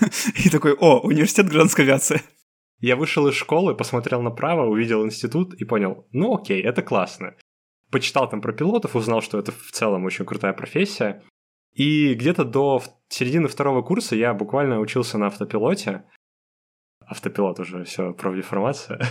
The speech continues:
Speaker 2: <laughs> И на первой практике в Бугульме, когда я полетал на Цесне, я прям понял, что это моё. Что-то щёлкнуло внутри, и я захотел уже абсолютно осознанно связать свою жизнь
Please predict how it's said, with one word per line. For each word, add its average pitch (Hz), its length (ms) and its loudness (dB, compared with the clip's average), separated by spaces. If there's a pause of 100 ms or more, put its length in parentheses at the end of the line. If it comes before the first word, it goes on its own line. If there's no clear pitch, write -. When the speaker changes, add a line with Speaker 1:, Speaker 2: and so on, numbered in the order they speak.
(240)
Speaker 2:
<laughs> - 340 -18
И 117 520 0 (120)
на 127 140 0
первой 143 300 2
практике 127 460 -2
в 101 60 -6
Бугульме, 107 380 0
когда 110 260 -2
я 101 120 2
полетал 104 500 -2
на 95 80 -8
Цесне, 131 420 -4
я 104 540 0
прям 92 400 -6 (720)
понял, 123 260 0
что 113 140 -4
это 107 100 -6
моё. 95 380 -2 (280)
Что-то 120 280 -2
щёлкнуло 135 420 -2
внутри, 107 420 -2
и 123 160 0
я 113 160 2
захотел 117 580 -4 (440)
уже 113 360 2
абсолютно 107 760 -2
осознанно 123 480 -2
связать 110 360 -2
свою 101 180 -6
жизнь 98 340 -4